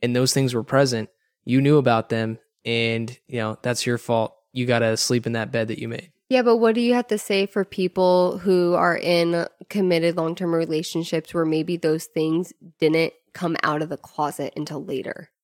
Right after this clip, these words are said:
Speaker 1: If you can't speak about those openly and honestly,
Speaker 2: Mm.
Speaker 1: and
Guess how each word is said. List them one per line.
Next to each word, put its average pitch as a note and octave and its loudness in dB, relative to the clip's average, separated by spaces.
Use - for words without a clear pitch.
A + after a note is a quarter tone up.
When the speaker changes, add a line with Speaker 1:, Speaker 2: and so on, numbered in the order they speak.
Speaker 1:
If A#2+ -2
you B2 2
can't C3 0
speak - -2
about B2 2
those C#3 2
openly B2+ -2
and A2+ -4
honestly, A#2+ 0
Speaker 2:
Mm. E3+ -4
Speaker 1:
and A#2 0